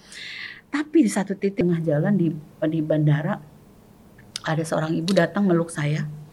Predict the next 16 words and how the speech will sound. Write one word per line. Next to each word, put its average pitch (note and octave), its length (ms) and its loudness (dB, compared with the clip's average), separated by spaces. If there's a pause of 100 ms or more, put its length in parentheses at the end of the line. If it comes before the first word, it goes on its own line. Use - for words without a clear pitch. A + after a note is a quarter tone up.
(460)
Dia F#3+ 160 -2
meluk, B3 560 4
kenceng F3 240 2
banget, F3 320 2
terus G3 160 0
saya F#3+ 160 -4
bilang F3+ 240 -4
gini, F#3 160 -8 (560)
"Kenapa, B3 400 0
Bu? A3 160 -2
Saya C4 240 -2
nggak B3 160 0
kenal C4 160 0
ibu F#3+ 160 2
ini." G3+ 240 2 (720)
Saya, A3 240 -6